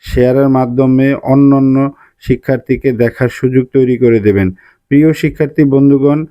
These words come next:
আমাদের আজকের ক্লাসটি হচ্ছে বিসিএস প্রাইমারি শিক্ষক নিবন্ধন সহ সরকারি চাকরির প্রস্তুতির ক্লাস।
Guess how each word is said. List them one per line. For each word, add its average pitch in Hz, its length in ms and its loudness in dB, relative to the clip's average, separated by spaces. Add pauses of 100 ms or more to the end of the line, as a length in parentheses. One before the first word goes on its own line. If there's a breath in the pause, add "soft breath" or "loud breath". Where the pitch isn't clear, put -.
(240 loud breath)
আমাদের 143 380 0
আজকের 139 400 -2
ক্লাসটি 139 420 -2
হচ্ছে 139 360 0
বিসিএস 139 600 0
প্রাইমারি 131 560 0
শিক্ষক 131 500 -4
নিবন্ধন 131 560 2
সহ 123 240 0
সরকারি 131 600 -2 (480 loud breath)
চাকরির 139 400 -2
প্রস্তুতির 135 600 -2
ক্লাস। 104 260 -2